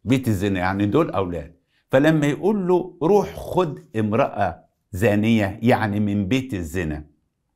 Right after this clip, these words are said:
بيت الزنا ما حدش يرضى يتجوزها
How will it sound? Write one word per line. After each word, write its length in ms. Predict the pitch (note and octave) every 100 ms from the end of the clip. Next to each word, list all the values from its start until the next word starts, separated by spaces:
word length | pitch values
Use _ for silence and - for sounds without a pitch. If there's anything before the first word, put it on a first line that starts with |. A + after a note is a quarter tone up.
| _ _
بيت 240 | A#2 G3+ G3+
الزنا 440 | D#3 C#3 G3 F#3
ما 140 | C3+ A#2+
حدش 560 | - E3 B2+ A#2+ -
يرضى 320 | C3 D#3 A2+
يتجوزها 920 | A2 G2+ G2+ G#2 F3 F3 E3 D#3+ D3+